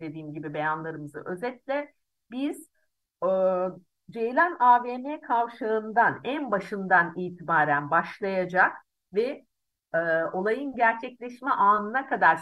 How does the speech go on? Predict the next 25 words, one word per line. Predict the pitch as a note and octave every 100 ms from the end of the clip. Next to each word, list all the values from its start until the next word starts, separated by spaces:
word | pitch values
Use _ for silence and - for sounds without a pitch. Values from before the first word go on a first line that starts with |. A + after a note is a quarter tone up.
| -
sürecek | G#3 F#3+ F3 F3+ C4 - _
tüm, | - F4+ D#4 - _ _ _
e, | F#3
yolun, | F#3 F3+ E3+ G#3+ A3+ G3+ F3 - _ _ _ _ -
e, | F3 E3+ F3 F3 E3+ F3
hem | C#4+ G4
sanıkların | - D4 C#4+ C#4+ C4+ C#4+ D4 - G#3+ C4 F#3+
bizzat | F3+ E3+ A3+ D4+ -
hazır | C4+ B3+ D4 - -
olduğu, | A#3 B3+ G#3+ B3 B3 C4 C4+
sanıkların, | - G3+ G#3 G#3+ A3 A3 C4
müdafilerin, | A3+ F#3+ G3 F#3+ F#3+ F#3 E3+ D3 F3 -
hem | A#3+ C4+
katılan | G#3+ - G#3+ A3 A3+ G3
ve | F3 C#3
vekillerinin | D3+ E3 E3 D#3 D3 C#3+ C#3+ E3+ E4+ - _ _
hem | A#3+ E4+ G4+
de | C4 G#3+ - _ _
olay | F3+ G3 B3+ F4+ E4
yerinde | D#4+ C4 A3 G#3
o | -
anda | A#3+ C4+ C4 B3
orada | - B3 C#4+ B3+ -
olan | F#3 F#3+ C#3+ C3+ -
tanıkların, | - G#3 G3+ - G3 F#3+ D3+ -